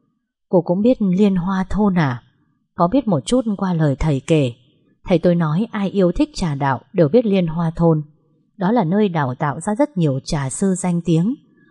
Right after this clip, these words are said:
Cũng có vô số phẩm trà thượng hạng cùng mẫu trà từ sen quý giá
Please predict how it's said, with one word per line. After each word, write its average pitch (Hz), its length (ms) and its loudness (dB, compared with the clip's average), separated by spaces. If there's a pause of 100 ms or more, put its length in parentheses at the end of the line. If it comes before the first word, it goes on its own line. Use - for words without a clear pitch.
Cũng 220 160 -2
có 190 160 2
vô 196 180 2
số 180 300 0
phẩm 160 220 0
trà 143 220 -4
thượng 143 260 -4
hạng 147 240 -4 (300)
cùng 156 220 0
mẫu 175 280 0
trà 151 280 -4
từ 143 280 0
sen 180 280 -4
quý 175 200 0
giá 180 340 -2